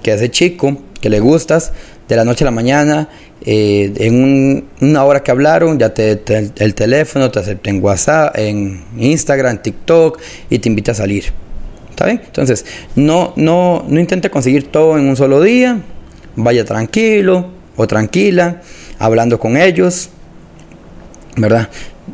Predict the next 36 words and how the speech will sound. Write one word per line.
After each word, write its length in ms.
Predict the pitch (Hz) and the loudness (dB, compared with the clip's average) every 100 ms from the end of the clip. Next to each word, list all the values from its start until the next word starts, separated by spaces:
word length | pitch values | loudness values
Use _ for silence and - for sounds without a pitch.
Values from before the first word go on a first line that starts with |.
| - - - - - | -18 -20 -20 -8 0
Y 140 | 160 | 0
si 300 | - 139 131 | 2 2 2
por 240 | - 117 | 0 0
A 80 | 123 | 2
por 140 | 165 170 | 2 2
B 140 | 180 | 0
se 160 | 120 110 | 0 -2
llegarán 320 | 113 117 160 | 0 0 2
a 100 | 170 | 2
dar, 260 | 247 349 - - - - | 2 0 -8 -20 -18 -4
ya 140 | 147 | 0
ahí 40 | 160 | 2
se 100 | 127 | 2
va 200 | 120 120 | 2 2
a 120 | 135 | 2
dar, 160 | 156 101 | 0 -2
¿verdad? 320 | 101 110 101 - - - | -4 -4 -4 -6 -8 -8
Ok. 200 | - 104 - - - - - - | -6 -6 -8 -18 -18 -18 -20 -2
Punto 240 | 143 151 | -2 0
número 300 | 175 175 151 | 0 2 4
doce. 380 | 151 220 214 254 254 - - - - - - - - - | 4 2 0 -2 0 -2 -4 -8 -20 -20 -20 -20 -20 -4
Lo 180 | 127 131 | 2 2
que 100 | 135 | 2
al 80 | 123 | 0
final 240 | 127 160 | 2 0
termina 380 | 170 185 202 208 | 0 0 0 0
conquistando 600 | 175 151 127 - 170 165 | 0 0 -2 0 0 2
a 40 | 147 | 2
un 160 | 147 | 2
chico 180 | 180 151 | 0 0
o 60 | 143 | 0
una 100 | 147 | 0
chica 260 | 180 180 | 0 0
es 60 | 131 | 0
la 80 | 131 | 0
constancia. 640 | 127 101 - 101 - - | -2 -6 -4 -4 -4 -8